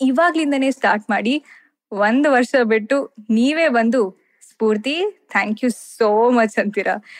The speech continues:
So, ಈ ಚೆಕ್ ಲಿಸ್ಟ್ ನಿಮ್ಮ ಫೌಂಡೇಶನ್, ನಿಮ್ಮ ಇನ್ವೆಸ್ಟ್ಮೆಂಟ್, ನಿಮ್ಮ ಮೇಕಪ್. ಸಿಚುವೇಶನ್ ನಂಬರ್ ಟೂ,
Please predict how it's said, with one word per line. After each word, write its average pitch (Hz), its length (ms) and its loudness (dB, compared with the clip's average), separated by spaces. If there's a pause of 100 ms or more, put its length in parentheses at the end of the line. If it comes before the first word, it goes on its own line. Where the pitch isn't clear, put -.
(260)
So, 220 180 2
ಈ 240 160 2
ಚೆಕ್ 269 340 0
ಲಿಸ್ಟ್ 381 300 0
ನಿಮ್ಮ 208 180 2
ಫೌಂಡೇಶನ್, 233 760 0 (600)
ನಿಮ್ಮ 208 160 0 (100)
ಇನ್ವೆಸ್ಟ್ಮೆಂಟ್, 294 760 0 (360)
ನಿಮ್ಮ 196 200 -2
ಮೇಕಪ್. 190 420 -4 (580)
ಸಿಚುವೇಶನ್ 381 500 0
ನಂಬರ್ 214 300 0
ಟೂ, 180 120 -2